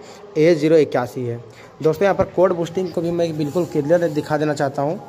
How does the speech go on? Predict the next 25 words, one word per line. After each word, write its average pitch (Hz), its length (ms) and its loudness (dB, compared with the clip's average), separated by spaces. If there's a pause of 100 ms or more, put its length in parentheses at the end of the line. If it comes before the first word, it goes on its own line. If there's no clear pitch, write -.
(300)
ये 170 100 2
देखिए, 180 280 0
जो 160 140 2
कि 156 100 -2
हमारा 147 280 0
डीएमएक्स 147 380 0
से 175 100 0 (420)
पीला 151 220 2
वाला 160 200 4
wire 147 240 4
आया 143 180 2
था, 156 220 -8 (1040)
ये 147 160 4
देखिए 160 240 0
ये 165 120 2
पीला 151 260 0
वाला 151 200 4
wire 143 260 0
है 175 140 -4
जो 143 80 -4
कि 143 120 -6
डीएमएक्स 139 360 -2
से 156 60 -2
आया 135 180 2
है 165 140 -4